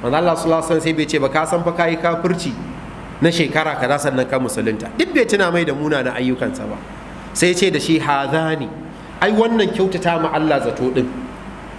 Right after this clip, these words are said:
da kuma tsoron zunubai da ka faɗa, ba za su taɓa haɗuwa a zuciyan wani mutum a irin wannan yanayin da kake ciki ba,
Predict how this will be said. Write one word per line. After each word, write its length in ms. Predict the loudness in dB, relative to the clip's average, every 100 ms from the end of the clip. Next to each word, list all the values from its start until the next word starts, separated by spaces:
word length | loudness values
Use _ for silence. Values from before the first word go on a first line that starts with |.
| 0
da 100 | 2
kuma 300 | 4 4 4
tsoron 420 | 2 2 4 4 2
zunubai 420 | 2 0 2 0
da 80 | 0
ka 140 | -4
faɗa, 280 | -4 -4 -4 -6 -12 -16 -8 0
ba 120 | 2
za 260 | 2 2 0
su 80 | -2
taɓa 300 | -2 0 0
haɗuwa 640 | 0 -2 2 4 4 2
a 80 | 0
zuciyan 560 | 0 -2 -2 2 2 4
wani 220 | 4 4
mutum 340 | 2 2 2
a 100 | 2 0
irin 300 | 2 4 4
wannan 540 | 4 4 2 2 2 2
yanayin 460 | 2 2 2 0
da 80 | 0
kake 280 | 0 0 -2
ciki 260 | -2 -4 0
ba, 420 | 0 0 -6 -10